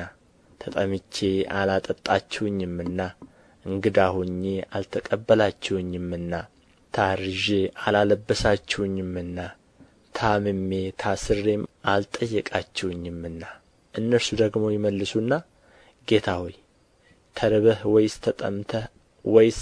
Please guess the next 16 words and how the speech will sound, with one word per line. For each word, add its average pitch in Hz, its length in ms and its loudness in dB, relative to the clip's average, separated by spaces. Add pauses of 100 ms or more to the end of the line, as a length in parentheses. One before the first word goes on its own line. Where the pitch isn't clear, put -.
(100)
እንግዳ 110 440 0
ሆነህ 107 340 -4 (140)
ወይስ 113 340 6
ታርዘህ 107 640 0 (600)
ወይስ 104 420 6
ታመህ 107 540 0 (120)
ወይስ 117 320 6
ታስረህ 107 560 0
መቼ 107 300 -4
አይተን 107 360 2 (440)
አላገለገልንህም?» 107 1160 2 (240)
ይሉታል። 98 480 0 (1080)
ያን 113 320 6
ጊዜ 98 240 -2
እውነት 101 320 2
እላችኋለሁ፣ 98 720 0